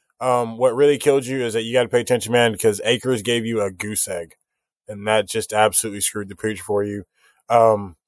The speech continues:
I mean, D D T had Josh Allen. I mean, that's just consistent, gonna score a lot of points guy. And he was plus four on his already big-ass projections. So, I mean, if we had looked at just the projections anyway,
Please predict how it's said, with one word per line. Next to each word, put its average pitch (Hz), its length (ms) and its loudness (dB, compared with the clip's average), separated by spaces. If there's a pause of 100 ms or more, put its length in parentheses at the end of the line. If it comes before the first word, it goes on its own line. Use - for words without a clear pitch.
I 113 80 -4
mean, 117 380 0 (520)
D 127 160 -4
D 131 140 -2
T 127 260 -2
had 113 260 0
Josh 117 360 2
Allen. 110 380 2 (200)
I - 20 -16
mean, 101 140 -8
that's 110 180 -2
just 117 240 -4
consistent, - 600 -2 (480)
gonna 110 240 -2
score 110 240 0
a 107 60 2
lot 107 180 4
of - 80 -4
points 110 260 -2
guy. 110 340 2 (140)
And 107 100 -14
he 107 60 -6
was 107 140 -6
plus 117 280 0
four 117 240 4
on 110 100 2
his 95 220 -4
already 107 300 0
big-ass 110 440 0
projections. 107 680 -6 (500)
So, 110 260 4
I 107 120 2
mean, 107 300 0
if 101 120 -6
we 135 120 4
had 127 80 4
looked 123 280 2
at 104 160 -4
just 120 300 0
the 117 80 -6
projections 110 640 -2
anyway, 196 500 -4